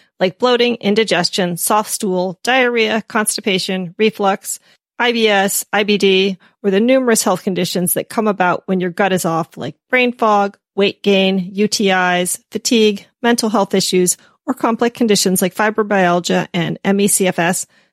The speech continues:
that's my specialty. With my three or five session gut health coaching packages, we'll discuss different stool and functional medicine tests to find out the root cause of your symptoms.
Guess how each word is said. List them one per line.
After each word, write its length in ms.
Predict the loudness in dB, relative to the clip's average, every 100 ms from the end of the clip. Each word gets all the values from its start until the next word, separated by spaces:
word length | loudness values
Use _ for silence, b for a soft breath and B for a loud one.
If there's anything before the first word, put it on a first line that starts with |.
| _
that's 200 | -2 0
my 100 | 0
specialty. 600 | 0 0 0 -2 -4 -10 _ _ _ _
With 300 | 0 0 -2 _ -2
my 160 | -2
three 260 | -2 -2 0
or 80 | 0
five 320 | 0 -2 -2
session 460 | 0 0 0 -2
gut 220 | 0 -2 0
health 220 | -2 -2
coaching 360 | -2 -2 -2
packages, 600 | -2 -4 -2 -4 -2 -4 -6 b b b -2
we'll 180 | 0
discuss 360 | 0 0 0 0
different 300 | -2 0 -2
stool 220 | 0 0
and 100 | 2
functional 340 | 0 -2 -2 0
medicine 380 | 0 2 0
tests 340 | 0 0 0 -2
to 80 | -2
find 240 | 0 0
out 140 | 0 -2
the 80 |
root 200 | -2 -2
cause 260 | 0 -2 0
of 80 | -2
your 80 | -2
symptoms. 580 | 0 0 0 0 -4